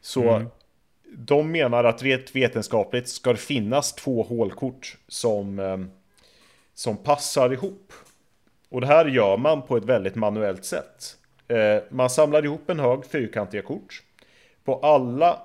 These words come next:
Speaker 1: fyra sidors vart och ett av de hålen finns kort, eller finns hål. Och vart av, och ett av dem motsvarar en egenskap eller ett önskemål.
Speaker 2: Mm.
Speaker 1: Och, eh, när korten ligger på bordet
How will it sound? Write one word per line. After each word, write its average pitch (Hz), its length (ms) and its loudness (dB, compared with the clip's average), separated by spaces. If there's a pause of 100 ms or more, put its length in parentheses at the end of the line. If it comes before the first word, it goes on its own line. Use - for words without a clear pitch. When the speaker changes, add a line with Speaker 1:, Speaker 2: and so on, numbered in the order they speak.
(160)
Speaker 1:
fyra 120 400 -2
sidors 110 580 -8
vart 113 280 -4
och 113 80 -2
ett 120 160 -8
av 107 80 -2
de 104 160 -2
hålen 98 360 -6
finns 95 300 -10
kort, - 420 -12 (140)
eller 117 240 2
finns 113 220 -8
hål. 208 300 -8 (960)
Och 120 140 -8
vart 180 360 0
av, 135 220 -2 (100)
och 160 140 4
ett 165 180 -2
av 117 100 0
dem 101 180 0
motsvarar 110 440 -4
en 107 60 -6
egenskap 110 720 -4
eller 98 120 -4
ett 95 100 -8
önskemål. 113 500 -8 (800)
Speaker 2:
Mm. 101 340 -10 (280)
Speaker 1:
Och, - 440 -4
eh, 113 420 4 (200)
när 131 440 4
korten 147 360 -2
ligger 117 180 -2
på 123 100 -12
bordet 120 560 -8